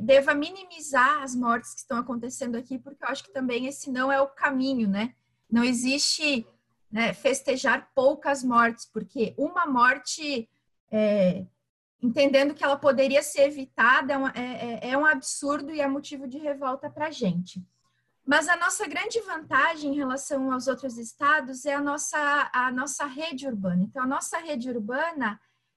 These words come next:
ela se configurou historicamente de uma forma que aí autores como Roberto Lobato Correia vão chamar de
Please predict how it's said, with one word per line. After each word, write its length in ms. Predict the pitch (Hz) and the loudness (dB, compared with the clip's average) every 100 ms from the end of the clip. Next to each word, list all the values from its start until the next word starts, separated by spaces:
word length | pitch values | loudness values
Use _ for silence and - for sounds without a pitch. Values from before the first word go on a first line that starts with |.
| _ _ - | _ _ 2
ela 280 | 269 294 | 4 4
se 220 | 302 - - | 2 -6 -12
configurou 680 | 339 330 311 247 262 277 330 | -14 -14 -14 -6 2 2 2
historicamente 1200 | - - 262 262 - 233 233 277 311 311 - 233 | -4 -4 -4 -4 -6 -2 0 -2 -4 -10 -8 -6
de 160 | 220 | -4
uma 240 | 269 269 277 | 0 0 -2
forma 720 | - 269 285 339 381 208 - _ _ _ _ _ | -4 -2 0 0 0 0 -2 _ _ _ _ _
que 120 | 269 | 2
aí 160 | 262 | 4
autores 520 | 269 269 277 262 269 - | 4 4 2 2 0 0
como 240 | 262 262 | 0 2
Roberto 400 | 262 220 226 269 | 0 0 -2 -4
Lobato 380 | 240 220 220 - | -2 -2 -4 -6
Correia 440 | 233 240 277 294 | -6 0 2 2
vão 220 | 269 277 285 | 0 -2 -2
chamar 540 | - 311 277 269 285 | -4 -2 4 4 4
de 360 | 233 277 302 | -4 -6 -10